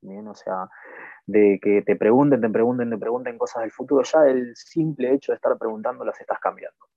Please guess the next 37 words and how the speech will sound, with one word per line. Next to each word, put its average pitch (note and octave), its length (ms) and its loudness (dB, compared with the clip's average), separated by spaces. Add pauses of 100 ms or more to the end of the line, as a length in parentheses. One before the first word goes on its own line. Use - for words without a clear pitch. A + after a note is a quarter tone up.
(100)
al A2+ 120 6
menos C#3+ 200 4
que G2+ 100 -4
sea A#2 220 2
algo G#2+ 240 4
muy A#2+ 400 2
marcado, G2 520 -6 (680)
muy, C#3+ 420 4
muy, C3+ 260 2
muy B2 180 0
marcado. G#2 460 -2 (460)
O G2+ 100 2
sea, G2+ 540 4 (1200)
por A#2 140 4
ejemplo, F#2 400 0
¿no? A#2 360 2
Hay, C3 260 4
hay B2+ 140 2
determinados B2 600 0
patrones C3+ 680 0
que G2+ 160 -8
uno G#2+ 260 -4
va A2 160 0
viendo A#2+ 640 -4
a G#2 60 -6
través G#2 340 -8
de, G2+ 220 -4 (180)
de G#2 140 -10
un G#2+ 240 -12
tipo A2+ 300 -2
de G#2 100 0
lectura A2 420 0
que G2 100 -4
se - 120 -16
llama G2+ 240 -6
lectura F#2+ 320 -2
zodiacal, B2+ 540 2